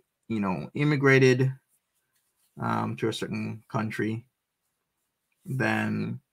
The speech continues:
to not start a deportation, they say that X X X factor has to happen. So it might be, let's just, you know, pick two years. Let's say a country says,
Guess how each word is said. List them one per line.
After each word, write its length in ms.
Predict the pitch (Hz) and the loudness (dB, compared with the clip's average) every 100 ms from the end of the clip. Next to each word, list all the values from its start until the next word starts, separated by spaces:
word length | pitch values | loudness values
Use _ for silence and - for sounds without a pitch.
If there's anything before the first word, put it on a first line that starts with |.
| _ _ _ _ | _ _ _ _
to 200 | - 117 | -4 -2
not 520 | 117 113 113 117 135 - - _ _ _ _ | -2 0 0 0 -2 -12 -14 _ _ _ _
start 540 | - - 113 113 110 - | -14 -4 -2 -2 -4 -8
a 100 | 104 | -6
deportation, 1300 | 107 107 107 - 101 - - 107 113 117 117 117 120 131 _ _ _ _ _ _ _ _ - | -6 -6 -8 -8 -8 -8 -4 -4 -4 -2 -2 -2 -4 -8 _ _ _ _ _ _ _ _ -6
they 180 | 117 110 | -2 -2
say 280 | - 127 110 | -2 -2 -2
that 460 | 110 107 110 - - _ _ _ _ _ - | 0 -2 -4 -10 -20 _ _ _ _ _ -4
X 280 | 117 - - | -4 -4 -6
X 260 | 113 - | -6 -4
X 240 | 92 - - | -6 -6 -6
factor 460 | 113 - - 110 | -4 -4 -4 -6
has 300 | 117 110 110 | -4 -6 -8
to 340 | - 107 104 104 | -10 -8 -6 -4
happen. 440 | 113 113 117 113 | -4 -4 -2 -4
So 380 | 117 113 107 104 | -4 -4 -4 -4
it 180 | 113 113 | -4 -2
might 300 | 123 120 - | -2 -4 -4
be, 400 | 117 113 113 - - - | -6 -4 -4 -6 -10 4
let's 160 | 208 - | 4 6
just, 300 | 208 - - - | 2 2 -4 2
you 100 | 127 | 2
know, 160 | 104 | 2
pick 200 | - 104 | -2 -4
two 140 | - 104 | -2 -4
years. 480 | 104 - - - - _ _ _ | -2 -6 -8 -12 -14 _ _ _
Let's 200 | 131 131 | 0 2
say 300 | 143 131 131 | 4 6 6
a 140 | 123 117 | 2 -2
country 360 | - 117 117 | -2 -2 -2
says, 460 | 110 110 104 104 | -4 -4 -4 -6